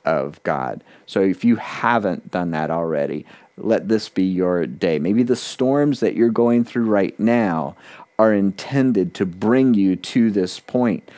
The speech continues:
where you recognize that you've been at the helm of your ship. You've been guiding and directing, and now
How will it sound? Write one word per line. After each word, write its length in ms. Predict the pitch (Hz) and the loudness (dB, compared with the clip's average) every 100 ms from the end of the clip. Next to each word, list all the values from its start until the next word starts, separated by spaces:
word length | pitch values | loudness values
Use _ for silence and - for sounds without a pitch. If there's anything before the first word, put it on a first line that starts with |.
| - - | -20 -2
where 140 | 104 | 4
you 180 | 107 117 | 6 6
recognize 640 | 117 120 127 117 104 98 95 | 6 2 2 0 2 0 2
that 140 | 95 | 0
you've 360 | - 117 151 135 | 4 6 6 4
been 180 | 110 98 | 2 2
at 140 | 95 | 0
the 100 | 98 | -2
helm 460 | 98 117 120 110 101 - | 0 0 2 2 0 -2
of 200 | 95 95 | -2 0
your 180 | 95 90 | 0 0
ship. 480 | - 120 101 - 104 | -2 0 0 0 2
You've 240 | 123 147 | 2 4
been 260 | 120 107 92 - - 104 | 2 2 0 -6 -10 -2
guiding 560 | 101 101 107 110 107 101 | 2 4 4 4 2 0
and 240 | - 101 | 0 -2
directing, 640 | 92 98 98 95 87 82 78 | 0 2 0 -2 -4 -4 -4
and 180 | - 92 | -2 0
now 460 | 104 131 117 104 | 2 2 2 0